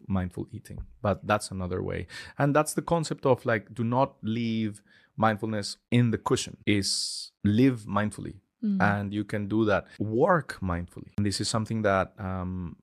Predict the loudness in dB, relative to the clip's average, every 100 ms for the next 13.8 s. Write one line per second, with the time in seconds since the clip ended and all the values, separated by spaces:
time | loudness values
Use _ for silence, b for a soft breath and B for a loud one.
0 | -4 -4 -4 -4 -2 -2 -8 -14 0 0
1 | 0 -2 -4 0 0 4 2 2 -4 -6
2 | -2 -4 -4 -6 -8 -2 -2 -2 -10 _
3 | 4 4 2 -10 -12 _ -4 0 4 4
4 | 2 -4 -4 -6 -14 -12 -4 -2 -2 -6
5 | -2 0 0 -6 -14 B B B 2 2
6 | 2 0 -2 -8 _ 0 0 -2 -4 0
7 | 0 0 -4 -6 -4 -2 -2 -2 -4 -4
8 | 0 0 0 2 4 4 -2 -6 -6 -6
9 | -8 -4 0 0 0 0 -2 -6 -14 -18
10 | -8 0 0 0 -2 -4 0 0 2 2
11 | 4 2 0 -2 -10 -16 _ -6 -4 -4
12 | -4 -2 -2 -2 -8 _ -4 2 2 0
13 | -8 -8 -14 -4 0 0 0 -2